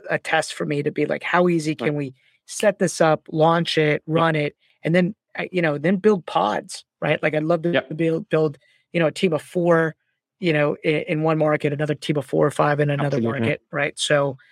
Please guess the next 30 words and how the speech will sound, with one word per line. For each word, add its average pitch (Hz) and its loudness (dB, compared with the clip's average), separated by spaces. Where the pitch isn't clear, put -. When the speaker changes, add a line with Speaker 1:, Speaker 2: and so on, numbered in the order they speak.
Speaker 2:
Yeah. 110 -6
Speaker 1:
um, 143 -2
Sharad, 170 4
thank 185 4
you 180 2
so 175 2
much 151 2
for 151 0
spending 147 -2
time 143 -4
with 139 -6
me 127 0
today, 139 -2
Speaker 2:
Absolutely, 127 -6
Speaker 1:
man. 113 -2
Speaker 2:
man. 147 -4
Speaker 1:
I 151 -6
Speaker 2:
Thank 131 0
you 175 0
so - -10
Speaker 1:
appreciate 151 2
Speaker 2:
much 147 0
Speaker 1:
you. 147 -2
Speaker 2:
for 139 0
having 131 2
me 127 -2
on 120 -2
the 117 -4
call, 120 -2
man. 113 -2